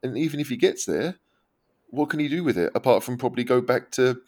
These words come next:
<laughs> to Romero when we start up again? So the, the recycling was better, but we've just got to make sure that when we get the ball into dangerous areas that we have the right players there to do it, because I think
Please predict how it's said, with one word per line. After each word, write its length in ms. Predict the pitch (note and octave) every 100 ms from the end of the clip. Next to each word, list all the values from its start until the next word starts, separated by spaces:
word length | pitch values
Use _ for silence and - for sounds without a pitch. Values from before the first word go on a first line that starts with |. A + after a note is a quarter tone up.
| -
<laughs> 220 | - - -
to 120 | C#3
Romero 420 | C3 C3+ C3 B2+
when 80 | B2+
we 100 | B2+
start 320 | B2+ C3 C#3
up 120 | E3
again? 240 | A#2+ G2 F#2
So 240 | - A2+ - - -
the, 120 | - C3
the 140 | C3+
recycling 680 | B2 C#3+ - F3+ F#3 D3+ B2
was 140 | A#2
better, 460 | - E2+ - F#2+ F#2+ _ _ _ _ -
but 100 | G#2
we've 200 | A2+ G#2+
just 240 | C3+ -
got 200 | C3+ -
to 80 | C3
make 220 | A#2 A#2
sure 300 | - A#2+ A2
that 140 | G#2+ -
when 120 | A2+
we 80 | A2+
get 200 | D#3 -
the 80 |
ball 220 | B2 B2 A2
into 180 | G#2+
dangerous 380 | - A2 G#2 G#2
areas 380 | A#2+ B2+ G2 F#2+
that 120 | G2+
we 80 | G#2
have 180 | A2+ A2
the 100 | A2
right 320 | G2 A#2 A#2
players 360 | - A2+ A2 G#2
there 140 | G#2+
to 120 | G#2 G2+
do 180 | C#3
it, 140 | A#2+ -
because 220 | G#2 A2
I 80 | G#2+
think 300 | B2 G#2+